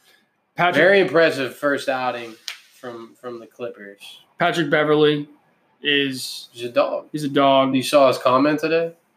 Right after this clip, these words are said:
Speaker 1: Yeah, he was pissed that they were showing LeBron highlights. <laughs> Um, their bench is really good.
Speaker 2: <laughs>
Speaker 1: Lou Williams can, that dude's a walking bucket, man. That dude can score. He can fill it up.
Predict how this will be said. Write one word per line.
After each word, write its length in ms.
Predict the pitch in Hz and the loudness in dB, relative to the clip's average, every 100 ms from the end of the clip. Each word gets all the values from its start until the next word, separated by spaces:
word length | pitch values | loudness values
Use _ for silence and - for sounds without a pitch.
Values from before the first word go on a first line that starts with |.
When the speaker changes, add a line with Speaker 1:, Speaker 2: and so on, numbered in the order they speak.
| - | -10
Speaker 1:
Yeah, 280 | 147 139 131 | -2 0 0
he 60 | 127 | -4
was 140 | 131 | -10
pissed 320 | - 143 131 | -8 -6 -6
that 80 | 123 | -6
they 80 | 131 | -6
were 120 | 131 | -4
showing 320 | - 143 135 | -4 -4 -2
LeBron 380 | 131 120 127 127 | -4 -2 -2 0
highlights. 540 | 127 123 123 123 123 - - | -2 -2 -2 -2 -4 -8 -10
<laughs> 60 | _ _ - - - | _ _ -20 -20 -4
Um, 560 | 143 139 135 131 131 143 - - - | 0 4 4 2 0 -4 -8 -8 -2
their 160 | 180 165 | 2 4
bench 300 | 165 170 165 | 4 2 2
is 220 | 151 135 | 2 0
really 260 | 143 156 147 | 2 4 4
good. 880 | 131 143 135 131 - - - - - | 4 2 4 4 4 4 2 0 0
Speaker 2:
<laughs> 320 | - - 151 | 0 0 0
Speaker 1:
Lou 240 | 175 214 | 4 6
Williams 640 | 190 175 170 147 131 127 - | 6 6 4 0 -2 -6 -12
can, 420 | 143 139 131 127 123 | -8 -6 -6 -8 -12
that 380 | 139 160 160 160 | -6 -4 -2 -2
dude's 160 | 185 160 | -4 -6
a 60 | |
walking 440 | 147 143 147 143 135 | -4 -2 -2 -6 -12
bucket, 400 | 135 139 127 120 | -8 -8 -10 -16
man. 200 | 123 127 | -14 -12
That 140 | 147 | -10
dude 140 | 147 147 | -10 -10
can 120 | 131 | -14
score. 360 | - 147 127 | -12 -8 -6
He 80 | 127 | -8
can 140 | 143 143 | -10 -4
fill 240 | 143 139 | 0 2
it 80 | 135 | 2
up. 320 | 131 131 | 0 -2